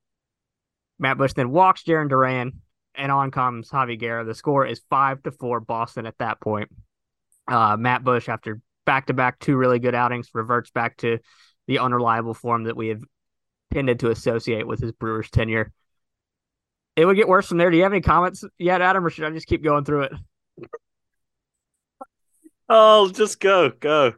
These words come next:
Speaker 2: go on, finish it. Let, let the runs
Speaker 1: All right.
Speaker 2: flood in.
Speaker 1: All right, Javi Guerra on the mound for the Brewers. Jarren Duran steals second, then a Connor Wong single scores both Kike Hernandez and Jarren Duran.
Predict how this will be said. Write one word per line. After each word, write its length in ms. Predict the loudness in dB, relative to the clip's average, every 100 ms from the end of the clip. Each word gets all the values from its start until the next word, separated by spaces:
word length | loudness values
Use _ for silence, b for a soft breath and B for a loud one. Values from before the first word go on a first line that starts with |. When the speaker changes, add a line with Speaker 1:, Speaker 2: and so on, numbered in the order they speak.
| -6
Speaker 2:
go 200 | -4 -2
on, 60 |
finish 360 | -2 -4 -4 -6
it. 200 | -10 -6
Let, 280 | -8 -6 -8
let 160 | -6
the 80 | -4
runs 280 | 0 0 0
Speaker 1:
All 60 |
right. 80 | -2
Speaker 2:
flood 220 | -2 0
in. 200 | 0 0 -4 _ _ _ _ _ _
Speaker 1:
All 140 | -2 0
right, 200 | 0 -2
Javi 380 | -2 -2 -2 -6
Guerra 340 | -4 -2 -2
on 200 | -4 -8
the 40 |
mound 340 | -8 -8 -8 -10
for 240 | -6 -4 -4
the 80 |
Brewers. 340 | -4 -4 -4 -6
Jarren 300 | -4 -4 -4
Duran 360 | -6 -6 -6 -10
steals 320 | -4 -4 -2
second, 300 | -4 -4 -8
then 120 | -8
a 40 | -8
Connor 320 | 0 0 2
Wong 260 | 0 -2 -6
single 440 | -6 -4 -4 -8
scores 420 | -6 -2 -2 -2
both 220 | -4 -8
Kike 320 | -4 -4 -2 -4
Hernandez 500 | -4 -4 -4 -6 -6
and 220 | -8 -6
Jarren 240 | -8 -8
Duran. 400 | -4 -2 0 -2